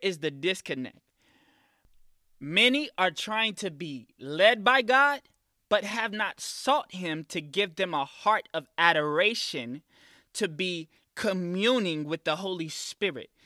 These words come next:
You see, we have to ask the Holy Spirit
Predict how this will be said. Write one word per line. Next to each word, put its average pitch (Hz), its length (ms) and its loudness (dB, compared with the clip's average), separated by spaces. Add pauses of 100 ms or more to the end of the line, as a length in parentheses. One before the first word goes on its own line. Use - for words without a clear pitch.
(160)
You 160 160 0
see, 214 260 2
we 190 180 0
have 240 360 0
to 196 140 0 (100)
ask - 500 -2
the 170 240 0
Holy 185 320 -2
Spirit 147 580 -2